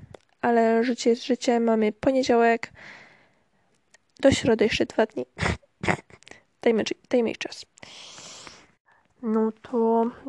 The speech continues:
dobra. Jedziemy czwarteczek. I o Jezu.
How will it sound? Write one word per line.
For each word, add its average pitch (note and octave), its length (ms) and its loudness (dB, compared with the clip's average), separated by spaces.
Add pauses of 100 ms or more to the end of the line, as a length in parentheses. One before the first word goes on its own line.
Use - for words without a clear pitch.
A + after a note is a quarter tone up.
dobra. - 380 -4 (500)
Jedziemy A#3 440 -2
czwarteczek. - 1040 -6 (1300)
I A#3 440 -2 (1600)
o A#3 100 -2
Jezu. A3 340 -2